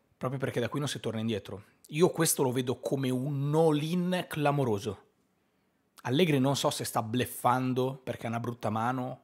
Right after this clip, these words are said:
o ha una scala reale all'asso in mano, ma Allegri ha preso tutte le fiche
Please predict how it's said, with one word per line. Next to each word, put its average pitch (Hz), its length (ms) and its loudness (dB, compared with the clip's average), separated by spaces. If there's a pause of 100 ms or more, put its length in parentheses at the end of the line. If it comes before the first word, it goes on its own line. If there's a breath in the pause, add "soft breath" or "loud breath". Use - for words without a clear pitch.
(260)
o 113 220 -4
ha 107 100 2
una 107 240 -4
scala 113 400 -6
reale 107 300 -6
all'asso 101 520 -6
in 90 120 -10
mano, - 360 -14 (540)
ma 95 100 -10
Allegri 123 280 -6
ha 101 60 -12
preso 107 260 -10
tutte 123 260 -12
le 107 80 -8
fiche - 360 -12